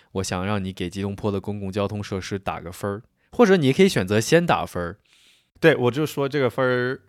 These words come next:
Speaker 2: 你，你说我说的分儿，呃，<laughs> 没有那么简单，因为它这个系统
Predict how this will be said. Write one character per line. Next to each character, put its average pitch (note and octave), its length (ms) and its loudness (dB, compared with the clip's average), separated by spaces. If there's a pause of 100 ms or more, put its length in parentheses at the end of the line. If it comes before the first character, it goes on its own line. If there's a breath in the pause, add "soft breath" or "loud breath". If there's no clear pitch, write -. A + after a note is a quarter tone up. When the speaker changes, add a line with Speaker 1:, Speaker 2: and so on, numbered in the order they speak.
(100)
Speaker 2:
你， A2 120 -6 (220)
你 A#2 100 -8
说 A2 200 -4
我 G2 40 -2
说 A#2 180 -4
的 G#2 100 -2
分 C3 200 0
儿， A#2+ 200 -4 (500 soft breath)
呃， G2+ 440 -2 (300)
<laughs> - 360 -2
没 C3 160 2
有 A#2+ 260 4
那 C#3 180 0
么 G#2 400 0 (160)
简 G2 300 -6
单， A2 420 -4 (420)
因 C#3+ 120 -8
为 C#3+ 60 -4
它 C3+ 220 -2 (180)
这 D#3+ 120 -6
个 C#3 100 0
系 - 240 -4
统 A#2 400 -8